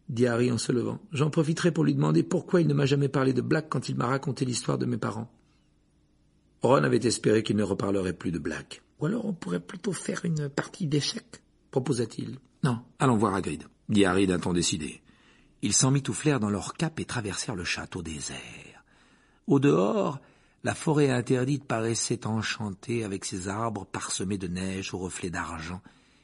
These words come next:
et la cabane de Hagrid ressemblait à un gâteau recouvert de sucre glacé. Ron frappa à la porte, mais personne ne répondit. « Il n'est pas sorti pourtant », dit Hermione en frissonnant sous sa cape.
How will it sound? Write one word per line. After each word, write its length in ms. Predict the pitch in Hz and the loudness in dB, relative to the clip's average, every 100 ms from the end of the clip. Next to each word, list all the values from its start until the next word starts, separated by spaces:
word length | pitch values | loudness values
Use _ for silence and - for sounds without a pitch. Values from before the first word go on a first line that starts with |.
| - | -10
et 80 | 104 | -8
la 100 | 82 | -6
cabane 360 | 92 90 90 | -6 -4 -4
de 80 | 87 | -4
Hagrid 400 | 82 80 82 90 | -6 -8 -8 -6
ressemblait 600 | 85 85 90 80 87 85 | -6 -6 -6 -6 -8 -6
à 80 | 82 | -8
un 100 | 82 | -8
gâteau 420 | 78 80 - 85 | -8 -10 -10 -10
recouvert 440 | 71 71 85 78 65 | -10 -12 -12 -12 -12
de 140 | 67 | -10
sucre 400 | - - - 65 | -10 -8 -10 -12
glacé. 580 | - - - - - - _ _ _ _ _ _ _ _ _ _ | -10 -8 -8 -8 -10 -18 _ _ _ _ _ _ _ _ _ _
Ron 320 | - 135 170 | 4 6 6
frappa 360 | 135 123 - 117 | 2 2 4 4
à 60 | 104 | 2
la 120 | 92 | 0
porte, 300 | 117 107 107 | -2 0 0
mais 120 | 101 | 2
personne 360 | 98 90 110 101 | 2 0 2 2
ne 40 | |
répondit. « 540 | 90 82 92 67 57 - _ _ _ _ _ _ _ _ _ _ _ _ _ _ _ - | 2 0 -4 -6 -8 -16 _ _ _ _ _ _ _ _ _ _ _ _ _ _ _ -12
Il 60 | |
n'est 60 | 139 | -10
pas 120 | - | -6
sorti 300 | - 196 262 | -4 -2 -2
pourtant », 380 | 262 - 190 190 - | -4 -4 -4 -4 -2
dit 120 | 107 | 2
Hermione 320 | 104 95 110 101 | 2 2 0 -2
en 60 | |
frissonnant 420 | - 110 107 101 | -4 -4 -2 -2
sous 140 | 87 - | -4 -6
sa 100 | 95 | -6
cape. 300 | - - | -8 -12